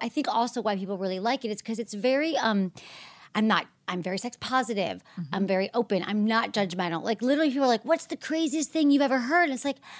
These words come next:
Speaker 1: nothing's really crazy to me anymore. And most people wanna know,
Speaker 2: Exactly.
Speaker 1: "Am I normal? Am I okay? What I want?" We don't have anywhere else to go. So it's just, it's very, like, open, sex positive.
Speaker 2: Mm-hmm.
Speaker 1: People are gonna, you're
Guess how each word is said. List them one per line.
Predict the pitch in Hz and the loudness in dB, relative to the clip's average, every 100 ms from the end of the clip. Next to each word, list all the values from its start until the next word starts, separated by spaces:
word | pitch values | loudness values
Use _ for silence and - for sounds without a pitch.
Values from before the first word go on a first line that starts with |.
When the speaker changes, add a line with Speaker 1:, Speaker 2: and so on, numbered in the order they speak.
| - - 285 | -20 -10 -6
Speaker 1:
nothing's | 320 381 349 | -4 -2 -2
really | 254 269 277 | 0 0 0
crazy | 254 262 240 | 2 0 2
to | 262 | 2
me | 269 | 4
anymore. | 269 262 269 - | 4 4 4 2
And | 254 254 | 2 2
most | 262 311 - | 2 0 -4
people | 269 | -4
wanna | 240 247 | 0 2
know, | 233 226 | 2 0
Speaker 2:
Exactly. | - | -2
Speaker 1:
"Am | 208 | -4
I | 220 | -4
normal? | 202 202 202 180 - | -2 0 0 -2 -2
Am | 202 | -2
I | 214 220 | -2 -4
okay? | 196 202 185 180 | -4 -2 0 0
What | 190 | -2
I | 190 | -2
want?" | 180 208 196 208 | -2 0 0 -2
We | |
don't | 220 - | -4 -6
have | 190 220 | -8 -6
anywhere | 220 208 | -4 0
else | 208 202 233 | 0 -2 -4
to | |
go. | 277 285 | -2 0
So | 240 233 | -2 -2
it's | 220 | -2
just, | 285 - _ - - _ | -4 -8 _ -20 -20 _
it's | - | -4
very, | 294 277 | 0 2
like, | 214 - | 2 0
open, | 190 175 170 | -4 -2 -2
sex | 170 175 | -2 -4
positive. | - 165 170 165 - | -4 -2 -2 -2 -4
Speaker 2:
Mm-hmm. | |
Speaker 1:
People | 180 180 | -4 -4
are | 175 | -4
gonna, | |
you're | 190 | -4